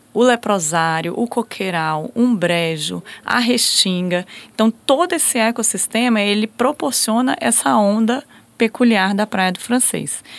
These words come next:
Submetemos nosso formulário, tivemos vários apoiadores dessa candidatura, é, empreendedores, é, comerciantes,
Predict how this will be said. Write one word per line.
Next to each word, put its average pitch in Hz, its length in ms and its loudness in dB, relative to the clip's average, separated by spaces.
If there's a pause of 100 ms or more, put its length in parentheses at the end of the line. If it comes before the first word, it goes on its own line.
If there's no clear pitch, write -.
(260)
Submetemos 262 760 4
nosso 233 240 4
formulário, 190 480 2
tivemos 190 420 0
vários 202 400 2
apoiadores 180 840 0
dessa 170 260 -2
candidatura, 175 1000 -4 (480)
é, 156 200 -6
empreendedores, 175 1500 2
é, 165 240 -4
comerciantes, 180 1600 -2